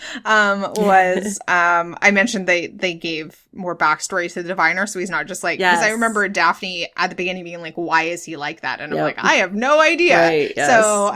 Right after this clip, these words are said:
Speaker 1: at least, you know, y-, you know that, that he thinks it's right in his weird, warped way. And I mean, also, I am, uh, as wa-,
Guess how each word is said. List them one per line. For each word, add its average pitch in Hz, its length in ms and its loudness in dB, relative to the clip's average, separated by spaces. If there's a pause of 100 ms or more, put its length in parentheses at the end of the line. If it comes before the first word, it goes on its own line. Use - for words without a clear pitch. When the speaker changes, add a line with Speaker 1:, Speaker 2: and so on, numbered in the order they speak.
Speaker 1:
at 208 80 -6
least, 220 260 -4
you 220 100 -4
know, 185 180 0
y-, 185 40 -4
you 196 340 -10
know 185 300 -2
that, 165 440 -6
that 165 280 -4
he 175 760 -8
thinks 214 440 0
it's - 240 -6
right 147 340 -2
in 175 160 -8
his 165 340 -4
weird, 170 440 -2
warped 156 340 -4
way. 113 440 -8 (300)
And 226 140 4
I 240 60 2
mean, 240 240 0
also, 202 340 -2
I 190 120 4
am, 175 360 -2
uh, 156 400 -4
as 180 220 -4
wa-, 185 160 -2